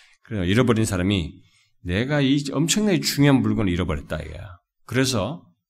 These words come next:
이거 만일 누가 훔쳐갔으면, 훔쳐간 자를 내가 찾으면 반드시 죽이겠다.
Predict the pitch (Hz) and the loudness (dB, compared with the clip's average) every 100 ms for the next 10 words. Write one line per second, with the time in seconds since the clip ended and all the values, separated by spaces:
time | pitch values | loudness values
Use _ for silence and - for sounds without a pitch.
0 | _ _ 131 143 147 104 107 147 113 113 | _ _ -6 0 2 4 4 4 2 2
1 | 135 - 196 196 196 104 - 95 87 80 | 0 0 0 0 0 0 -2 -2 -2 -2
2 | 73 - _ _ _ _ - 156 160 - | -6 -16 _ _ _ _ -6 -2 0 0
3 | 165 147 139 135 120 110 98 87 87 90 | 0 2 4 4 2 0 0 0 0 -2
4 | 80 - _ _ _ _ - 131 117 90 | -4 -12 _ _ _ _ -4 -2 0 2
5 | 92 78 - - _ _ _ - - 110 | 2 0 -8 -18 _ _ _ -12 -4 0
6 | 147 156 147 - 117 - 95 80 85 - | 0 0 -2 -4 -6 -10 -10 -10 -10 -10
7 | - - | -10 -12